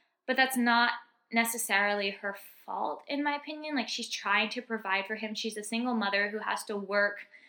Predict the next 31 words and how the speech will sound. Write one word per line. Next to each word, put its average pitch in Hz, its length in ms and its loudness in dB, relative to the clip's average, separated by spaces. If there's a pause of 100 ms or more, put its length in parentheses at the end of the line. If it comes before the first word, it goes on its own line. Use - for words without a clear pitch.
(260)
a 226 80 4
lot 190 440 6 (760)
to 208 500 0
pay - 340 -8 (280)
rent 277 380 6
and 190 200 -2
to - 80 -14
put - 260 -6
food 381 160 2
on 233 140 2
the 196 60 -6
table 185 400 -4
and 190 260 -4
to 202 200 -6
provide 240 500 4
for 220 100 -2
her 214 100 -2
son's 233 640 0 (140)
medical 233 540 -2
care 185 480 -2
and, 202 280 2 (320)
and 233 120 8
everything. 220 440 4
And 208 160 4
it 208 120 0
just 311 240 -4
feels 480 220 0
like 330 160 2
he's 269 340 -4
very 226 400 2
standoffish, 247 1300 0